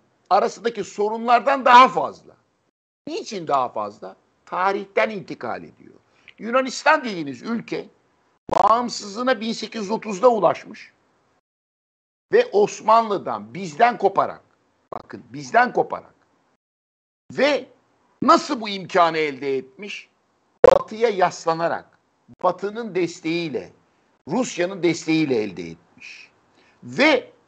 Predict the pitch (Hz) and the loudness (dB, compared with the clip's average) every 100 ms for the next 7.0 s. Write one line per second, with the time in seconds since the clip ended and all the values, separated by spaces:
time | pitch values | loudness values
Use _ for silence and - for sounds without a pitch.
0 | _ _ _ _ 113 113 247 320 320 - | _ _ _ _ -2 6 8 8 6 0
1 | - 208 240 240 143 135 190 262 294 - | -8 -6 -4 -4 -6 -6 -2 0 -2 -6
2 | _ _ _ _ _ _ _ _ _ _ | _ _ _ _ _ _ _ _ _ _
3 | - 190 247 226 - 233 240 226 202 - | -4 0 0 -2 0 2 2 -4 2 6
4 | 208 165 120 101 _ - - - - _ | 8 6 -2 -6 _ -20 -20 -20 -20 _
5 | 160 262 285 226 104 - - 170 185 113 | -6 -4 -2 -2 -4 -12 -10 -6 -4 -6
6 | 107 95 90 - 143 131 87 50 57 | -10 -20 -8 -6 0 2 0 -2 -14